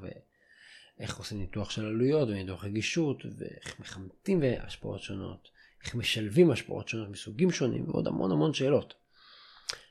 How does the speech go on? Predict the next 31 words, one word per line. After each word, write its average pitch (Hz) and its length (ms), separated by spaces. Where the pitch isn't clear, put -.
וכדי 98 360
לסייע 113 300
לרגולטור 107 560
האמריקאי, 90 480
וגם 92 200
לקבוע 98 240
איזשהו 110 240
סטנדרט 104 340
אחיד, 170 600
ה-O - 420
M 123 380
B 107 280
בבית 95 300
הלבן, 95 400
זה 90 160
ה-Office - 640
of - 160
Management 95 480
and 95 180
Budget, 165 420
הוא - 80
פרסם 131 300
לפני 170 280
עשרים 226 380
שנה 185 220
בדיוק, 160 400
בשנת - 120
אלפיים 101 360
ושלוש, 190 520
את 107 160
מזכר 113 680